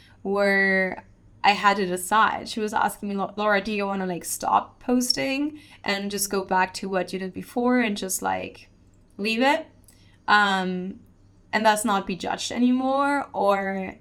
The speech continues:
do you wanna go all in and, like, do this for the reason that you started it?" And that's where I really realized, okay, like, I can't please everyone, make everyone happy and have no one gossip, um,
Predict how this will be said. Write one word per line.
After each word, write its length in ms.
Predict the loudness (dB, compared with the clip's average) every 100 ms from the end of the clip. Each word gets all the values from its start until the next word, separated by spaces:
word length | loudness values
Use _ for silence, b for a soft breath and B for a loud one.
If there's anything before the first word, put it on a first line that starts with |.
| _
do 120 | -6 -4
you 140 | 0
wanna 220 | 0 0
go 200 | -2 -2
all 260 | 0 0 0
in 160 | -2
and, 100 | -2
like, 200 | -4 -4
do 160 | -4 -2
this 260 | -2 -2 -2
for 160 | -2
the 140 | -2 -2
reason 300 | -4 -4 -6
that 180 | -6 -6
you 60 |
started 500 | -8 -4 -4 -4 -6
it?" 240 | -8 -8 -12 b b b b b _
And 640 | 0 2 2 -2 -6 -8 -10 _ _ _ _ _ _ _ -2
that's 200 | 0 4
where 120 | 2
I 40 |
really 280 | 2 -2 -2
realized, 540 | -2 0 -2 -4 -8
okay, 320 | -10 -6 -4 -4
like, 140 | -4
I 80 | -6
can't 760 | -10 -4 0 0 0 -4 -6 -14 _ _ _ _
please 480 | -4 2 2 2 2
everyone, 760 | 2 0 -2 -4 -4 -6 -4
make 220 | -6 -2 4
everyone 400 | 4 6 2 0
happy 400 | 0 -2 -2 -6
and 80 | -4
have 240 | -4 -4
no 180 | -6 -2
one 200 | -2 0
gossip, 680 | 0 0 -2 -4 -4 -6 -14 b b b b
um, 760 | 2 2 2 0 -2 -4 -8 -10